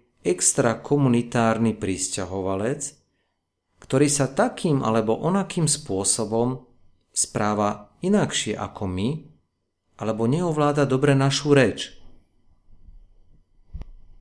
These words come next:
V Juvenálovej satire je to prefíkané, úskočné,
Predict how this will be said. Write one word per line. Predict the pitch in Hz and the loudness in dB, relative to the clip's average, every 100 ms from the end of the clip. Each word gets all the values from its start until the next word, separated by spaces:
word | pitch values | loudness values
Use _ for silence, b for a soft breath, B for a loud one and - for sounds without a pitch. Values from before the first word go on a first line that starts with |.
| _ _ _ _ _ | _ _ _ _ _
V | - 113 190 | -6 0 2
Juvenálovej | 226 185 117 107 107 104 101 | 4 4 4 2 2 0 2
satire | - 131 147 - 113 104 113 - - _ _ _ _ _ _ _ 131 | 2 2 0 2 2 2 0 -4 -18 _ _ _ _ _ _ _ -6
je | 123 | -2
to | 139 | 0
prefíkané, | 143 165 170 135 - 117 110 107 104 107 - _ _ _ - - - | 2 2 2 0 0 0 0 2 0 -2 -10 _ _ _ -20 -12 -2
úskočné, | 123 - - 147 - 143 135 135 139 | 0 0 0 0 2 2 2 2 -2